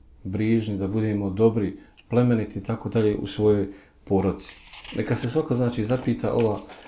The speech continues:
ova pitanja i ne treba mu niko drugi, jel, da mu tumači njegovo stanje, lako će on to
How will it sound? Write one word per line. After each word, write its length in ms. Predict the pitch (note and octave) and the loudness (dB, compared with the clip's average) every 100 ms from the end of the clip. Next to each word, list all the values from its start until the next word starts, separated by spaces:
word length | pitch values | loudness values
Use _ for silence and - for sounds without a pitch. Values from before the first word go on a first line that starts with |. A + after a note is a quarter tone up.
| - - | -10 0
ova 300 | A#2+ G#2+ G2 | 2 2 0
pitanja 520 | A2 A#2+ A#2+ A2 G#2+ - - - - _ _ _ _ _ _ - - | 0 0 0 0 -2 -8 -20 -20 -20 _ _ _ _ _ _ -14 -4
i 100 | A2 | -2
ne 120 | C3 | 0
treba 280 | C3 A#2+ A#2 | 0 0 0
mu 220 | G#2+ G#2 - | 0 -4 -2
niko 420 | A2+ C#3 - A2+ | 0 0 2 0
drugi, 320 | A2 A#2+ G2+ | 2 0 2
jel, 160 | A2+ G2+ - - - | 2 2 -4 -20 -10
da 100 | A2 | -4
mu 140 | G#2+ | -4
tumači 540 | G#2 C3 B2+ A2+ - A2 | -2 0 2 0 -2 -2
njegovo 320 | A2+ A2+ G2+ | 0 0 -2
stanje, 540 | - A2 A2+ C3 A#2+ - - - _ - | -4 -2 0 0 -2 -4 -20 -20 _ -6
lako 360 | G#2+ B2 A#2+ - | 0 0 0 -4
će 180 | - A2+ | -4 -2
on 180 | A#2+ A#2 | 0 0
to 300 | A2+ G2 | 0 0